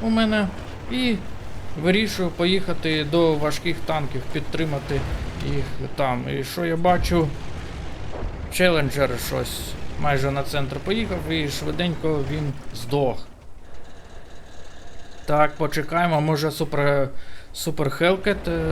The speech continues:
захоче. Ні, він не хоче. До речі, якщо ви дивитесь це відео, ви потрапили на канал Пригоди Рака, мене звати Роман, бажаю міцного здоров'я та гарного настрою.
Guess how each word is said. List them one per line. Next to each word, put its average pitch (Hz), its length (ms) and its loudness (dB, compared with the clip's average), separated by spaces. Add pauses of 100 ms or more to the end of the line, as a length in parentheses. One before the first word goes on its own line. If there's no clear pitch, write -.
(100)
захоче. 160 500 -2
Ні, 139 340 4
він 156 180 4
не 139 80 2
хоче. 190 420 2 (400)
До 196 60 6
речі, 175 360 4 (320)
якщо 190 460 6
ви 214 160 6
дивитесь 214 400 4
це 202 180 4
відео, 208 340 6
ви 202 140 6
потрапили 107 500 4
на 101 120 6
канал 196 320 4
Пригоди 196 340 4
Рака, 196 220 4
мене 196 240 4
звати 180 240 2
Роман, 196 280 4
бажаю 190 320 4
міцного 190 380 2
здоров'я 190 400 4
та 180 140 4
гарного 180 420 4
настрою. 139 580 2